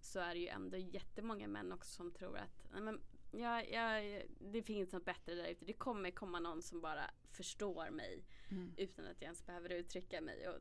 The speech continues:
Speaker 1: den, det, den perfekta partnern finns där ute. Jag fortsätter dejta och liksom fast inte ens n-, närvarande i den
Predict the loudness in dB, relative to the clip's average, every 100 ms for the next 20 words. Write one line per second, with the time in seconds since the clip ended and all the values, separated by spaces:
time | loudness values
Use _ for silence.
0 | -2 0 0 0 -2 0 0 2 0 -2
1 | -4 -4 -4 -6 -4 -4 0 2 2 2
2 | 0 0 0 0 2 4 2 4 0 0
3 | 0 0 0 0 2 0 -2 -2 -2 -2
4 | 0 2 4 4 2 0 2 6 8 8
5 | 6 6 6 6 4 2 2 2 4 4
6 | 2